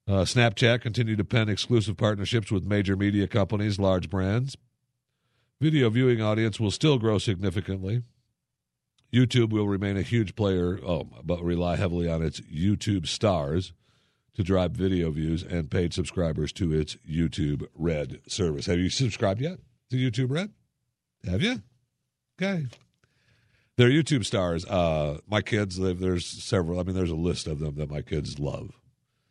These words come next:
So they're there. Don't fool yourself. They're out there. And, I mean, they have,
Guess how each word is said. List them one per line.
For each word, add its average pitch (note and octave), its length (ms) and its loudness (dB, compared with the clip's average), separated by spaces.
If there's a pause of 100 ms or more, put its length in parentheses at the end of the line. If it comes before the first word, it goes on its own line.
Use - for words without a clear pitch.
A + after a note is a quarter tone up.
(240)
So - 180 0
they're G#2+ 180 4
there. B2+ 460 4 (840)
Don't G#2 240 -2
fool E3 240 4
yourself. A2 640 2 (840)
They're G#2+ 240 0
out C#3 220 2
there. G2+ 340 0 (1900)
And, F#2+ 240 0
I G2 60 2
mean, G2+ 160 0
they A2 200 2
have, A2 440 -2